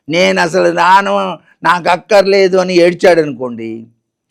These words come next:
వాడు చదువులో పెద్దగా రాణించలేడు. బాగా ఏడవకుండా ఆనందంగా వాళ్ళు పెట్టినటువంటి బంగారు గాజులు, చక్కటి మురుగులు, ఉంగరాలు చూసుకుంటూ,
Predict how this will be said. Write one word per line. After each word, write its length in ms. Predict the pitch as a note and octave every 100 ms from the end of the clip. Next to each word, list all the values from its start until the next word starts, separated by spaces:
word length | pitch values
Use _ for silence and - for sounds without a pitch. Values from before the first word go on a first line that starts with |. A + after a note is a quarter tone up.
| _ _ _ -
వాడు 260 | B2 C#3+ D3
చదువులో 640 | - D3 D3 F3 F3 F#3+
పెద్దగా 640 | G3+ E3 C3+ D#3+ D3+ E3+ F3
రాణించలేడు. 1200 | D#3 D3+ D#3+ D#3+ C#3+ C#3+ C#3 C3 B2 B2+ B2 A#2+ G#2 G2 _ _ _ _ _ _ _ _ _ _ _ _ _ _ _ _ _
బాగా 460 | F#2+ A2+ E3 G#3 G3+
ఏడవకుండా 960 | F#3 E3+ G3 G3+ F#3 F#3+ F#3 F3+ F3 - -
ఆనందంగా 840 | C#3 G3 G3 F#3+ F3+ F3 F3 F3 E3 _ _ -
వాళ్ళు 260 | D#3 E3+ E3
పెట్టినటువంటి 760 | E3 E3+ F#3 F#3+ E3 F3+ E3
బంగారు 540 | D3 D#3+ E3+ F3 F3
గాజులు, 680 | E3+ D3 D#3 D#3+ D3 D#3 D3 - _ _ _ _ _ _ E3+
చక్కటి 340 | D3+ - F3+
మురుగులు, 680 | E3+ D#3+ E3 D#3+ E3+ D#3+ D#3 _ _ _ _
ఉంగరాలు 640 | C#3 F3 F3 F#3 F3+ F3 E3 E3
చూసుకుంటూ, 680 | D#3+ - D#3+ D3 D#3+ D#3